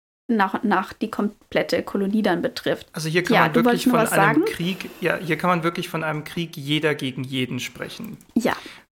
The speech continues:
Speaker 2: Also das, was, was, ähm, also ich hab in Soziologie gelernt, äh, b-, bei Thomas Hobbes beschreibt es den Krieg jeder gegen jeden als den,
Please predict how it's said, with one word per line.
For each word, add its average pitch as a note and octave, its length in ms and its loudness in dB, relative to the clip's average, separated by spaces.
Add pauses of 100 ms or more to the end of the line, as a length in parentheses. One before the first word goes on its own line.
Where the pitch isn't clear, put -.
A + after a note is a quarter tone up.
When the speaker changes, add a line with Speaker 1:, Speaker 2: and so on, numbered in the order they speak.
Speaker 2:
Also D#3 200 0
das, E3+ 300 2
was, D#3+ 420 -2
was, D3 680 -6
ähm, C3+ 520 -4
also D3 160 -6
ich D3 120 -6
hab D3 120 -8
in D#3 140 -6
Soziologie D3+ 640 -8
gelernt, F3 680 -4
äh, E3 140 -4
b-, F3+ 400 -8
bei D#3 160 -2
Thomas E3+ 560 -4
Hobbes - 560 -4 (160)
beschreibt - 520 -4
es E3 140 -4
den D3 160 -8
Krieg - 300 -12
jeder D#3+ 240 -2
gegen D3 240 -4
jeden C#3+ 320 -2
als - 240 -6
den, D3+ 300 -4